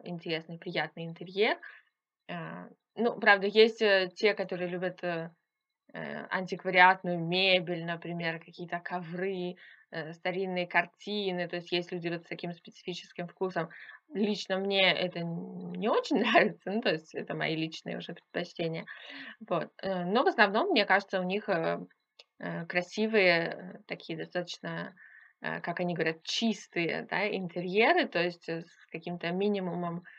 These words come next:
э, вещей, но вещи очень элегантные. Э, им нравится, если они могут себе это позволить, э, какие-то дизайнерские вещи, интересные лампы, эм,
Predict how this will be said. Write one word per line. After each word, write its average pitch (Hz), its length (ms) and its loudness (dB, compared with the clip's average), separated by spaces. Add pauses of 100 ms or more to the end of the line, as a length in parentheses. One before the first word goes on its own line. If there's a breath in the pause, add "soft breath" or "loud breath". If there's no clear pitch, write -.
(240 loud breath)
э, 175 180 -6
вещей, 240 540 0
но 190 440 2
вещи 180 320 2
очень 175 320 -6
элегантные. 247 720 0 (380 loud breath)
Э, 160 600 -6
им 185 220 -2
нравится, 156 680 2
если 165 260 -4
они 170 160 -4
могут 165 280 -8
себе - 180 -14
это - 160 -12
позволить, 175 520 -2 (360 loud breath)
э, 170 200 -8
какие-то 165 360 -8
дизайнерские 220 840 6
вещи, 185 440 2
интересные 170 540 -4
лампы, 208 720 0 (460 loud breath)
эм, 165 560 -12